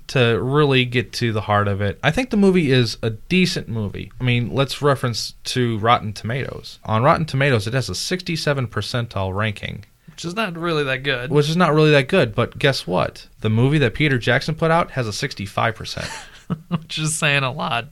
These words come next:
Speaker 1: And I
Speaker 2: I would
Speaker 1: mean,
Speaker 2: think.
Speaker 1: and then Rankin Bass's sequel, The Return of the King,
Speaker 2: Mm-hmm.
Speaker 1: has a sixty-seven percentile too.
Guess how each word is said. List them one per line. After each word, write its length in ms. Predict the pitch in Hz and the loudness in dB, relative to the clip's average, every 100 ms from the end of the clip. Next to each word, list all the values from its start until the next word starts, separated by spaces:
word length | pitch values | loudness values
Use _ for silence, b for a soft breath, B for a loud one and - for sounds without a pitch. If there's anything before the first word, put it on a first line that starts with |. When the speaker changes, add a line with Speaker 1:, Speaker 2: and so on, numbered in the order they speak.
| - | -2
Speaker 1:
And 140 | 120 | 2
I 60 | 123 | 4
Speaker 2:
I 20 | |
would 100 | 120 | 4
Speaker 1:
mean, 120 | 120 | 2
Speaker 2:
think. 140 | 120 117 | 0 0
Speaker 1:
and 100 | 131 | 2
then 100 | 131 | 2
Rankin 320 | 143 139 131 | 2 2 4
Bass's 520 | 120 120 117 - - - | 6 6 4 -2 -8 -8
sequel, 640 | - - 208 208 120 92 95 | -6 -2 -2 -2 -2 -2 -2
The 100 | 107 | -2
Return 340 | 107 - 160 | -2 -2 -2
of 120 | 120 | -2
the 80 | 104 | -6
King, 600 | - - 180 107 78 98 - _ _ | -8 -4 -2 -4 -8 -10 -14 _ _
Speaker 2:
Mm-hmm. 140 | 135 123 | -8 2
Speaker 1:
has 200 | 143 135 | 4 4
a 60 | 120 | 2
sixty-seven 540 | 151 139 - 131 113 | 0 0 0 0 0
percentile 440 | 101 131 113 98 90 | -4 -2 -2 -2 -4
too. 360 | - - - | -6 -4 -6